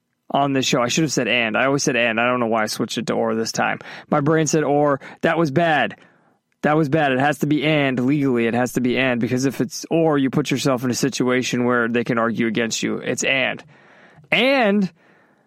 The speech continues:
there is a lot that happened in America this week. So much so to the point, as we were just saying pre-show, that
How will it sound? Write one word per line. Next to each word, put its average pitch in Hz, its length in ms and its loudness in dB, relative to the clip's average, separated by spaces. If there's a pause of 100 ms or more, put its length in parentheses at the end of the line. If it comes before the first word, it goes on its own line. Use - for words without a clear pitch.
(220)
there 233 240 4
is 220 100 2
a 196 80 4
lot 180 300 2
that 180 160 2
happened 170 320 2
in 165 100 4
America 151 400 2
this 131 220 -2
week. 127 180 0
So 254 260 2
much 247 200 0
so 175 260 2
to 165 140 0
the 139 80 0
point, 143 320 0
as 143 120 2
we 147 120 2
were 143 120 2
just 143 340 0
saying 143 340 0
pre-show, 120 640 0 (880)
that 123 180 -2